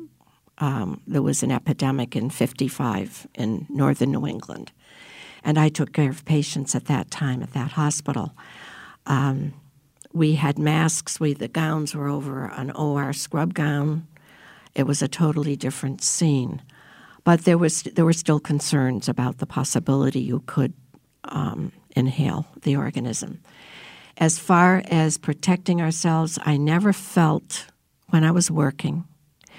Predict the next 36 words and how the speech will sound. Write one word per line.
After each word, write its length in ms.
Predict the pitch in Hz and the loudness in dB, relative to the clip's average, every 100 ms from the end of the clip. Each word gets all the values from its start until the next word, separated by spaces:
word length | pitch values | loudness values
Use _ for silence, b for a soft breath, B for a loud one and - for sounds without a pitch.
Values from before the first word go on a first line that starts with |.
| B B | B B
that 120 | 151 | 2
I 180 | 156 151 | 4 4
was 220 | 151 156 | 2 0
exposed 540 | 151 - - 165 160 160 | -4 -6 -4 -2 0 -2
to 100 | 156 | -8
it 120 | - | -4
any 240 | 160 175 170 | 0 2 2
more 420 | 156 156 147 156 | 2 0 0 -2
than 160 | 196 143 | -2 0
I 100 | 143 | 2
would 300 | 143 151 185 | 4 2 4
be 360 | 151 143 143 - b b b - | 2 4 2 -4 b b b 0
walking 500 | 135 147 - 135 - | 2 2 0 -4 0
out 240 | 147 139 - - | 0 0 -4 -16
on 200 | - 147 | -4 -2
the 80 | 139 | 0
sidewalk 800 | - 139 135 - - - - - _ _ _ 180 - _ _ b b | -2 -2 -4 -6 -8 -8 -14 -18 _ _ _ -20 -20 _ _ b b
or 140 | - 147 | 0 4
going 320 | 147 143 135 | 4 4 2
into 520 | - 143 - 143 143 - _ _ _ _ _ _ _ _ | 0 0 0 -2 -2 -6 _ _ _ _ _ _ _ _
an 140 | 143 143 | -2 0
office 360 | 131 - 135 | 0 -2 -6
building, 440 | - 117 - - 160 | -2 -2 -2 -6 -8
for 120 | - 135 | -2 -2
example. 600 | - 131 117 123 - B B B - | 0 0 0 -2 -4 B B B -4
In 120 | 147 | -2
fact, 320 | - 151 143 | 2 2 2
that 160 | 147 - | -2 0
was 140 | 160 | 0
the 100 | 147 | 2
only 240 | 147 156 156 | 4 2 0
time 300 | 165 147 139 | 0 0 2
I 80 | |
had 220 | 151 143 - | 2 0 -2
a 60 | |
concern. 760 | - 117 135 - 160 143 131 | -4 -4 -2 -2 0 0 -2